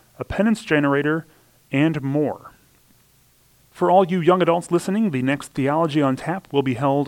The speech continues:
on Tuesday, February thirteenth. That's Fat Tuesday, the day before Ash Wednesday, at Kirkwood Station Brewing from seven P M to about eight thirty P M.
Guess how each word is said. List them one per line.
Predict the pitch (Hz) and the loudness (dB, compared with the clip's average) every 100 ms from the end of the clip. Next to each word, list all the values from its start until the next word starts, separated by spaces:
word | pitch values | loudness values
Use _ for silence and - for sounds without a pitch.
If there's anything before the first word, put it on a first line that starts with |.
| - | -4
on | 123 113 | -4 -4
Tuesday, | 107 - 208 147 113 110 | -6 -4 -4 0 0 0
February | 135 120 113 110 | -4 -2 -2 -4
thirteenth. | - 156 - - 185 202 - - - - _ _ _ | -4 -6 -6 -6 0 0 -2 -14 -20 -20 _ _ _
That's | - 113 - | -4 -4 -4
Fat | 190 208 - | -6 -6 -2
Tuesday, | 226 202 107 95 | 0 0 -2 -4
the | 101 | -4
day | 110 | -6
before | 101 - 110 | -6 -8 -8
Ash | 101 - | -8 -10
Wednesday, | 107 - 196 - _ _ - _ _ _ 156 | -12 -10 -12 -12 _ _ -20 _ _ _ -2
at | - - - | -2 -8 -2
Kirkwood | 196 190 185 160 | -2 2 0 0
Station | - 143 - 139 | -2 -2 -2 -4
Brewing | 117 135 151 98 95 _ _ | -2 -2 -2 -4 -12 _ _
from | - 147 123 | -2 0 0
seven | - 175 190 | 0 0 0
P | 156 | -2
M | 117 95 107 - - | -4 -4 -10 -14 -8
to | 143 | -4
about | 123 123 120 | 2 2 0
eight | 135 - | -6 -8
thirty | - 160 160 | -6 -4 -4
P | - 110 | -6 -10
M. | 95 104 | -10 -16